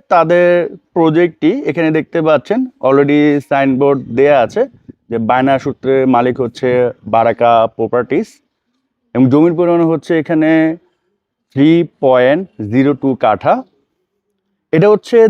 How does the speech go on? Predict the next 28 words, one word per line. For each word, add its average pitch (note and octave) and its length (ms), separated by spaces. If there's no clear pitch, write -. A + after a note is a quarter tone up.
দক্ষিণমুখী G#3+ 840
একটি F3 260
প্লট, D3+ 280
সামনে C#3+ 260
হচ্ছে D3+ 180
বিশ G3+ 220
ফিটের E3+ 240
রোড C3 120
পাচ্ছেন A#2 340
এবং E3 120
সব G3 120
থেকে G#3+ 180
প্লাস E3 260
পয়েন্ট F3+ 260
এটার F3 220
পিছনে G#3+ 400
হচ্ছে G3 360
সরকারি F3 640
লেক। A2+ 200
এবং D#3 120
আপনি F#3+ 200
দেখবেন F#3+ 240
যে G#3 160
ঢাকা D#3+ 260
শহরের F#3+ 300
ম্যাক্সিমাম F3+ 500
লেকই D#3 240
হচ্ছে E3 160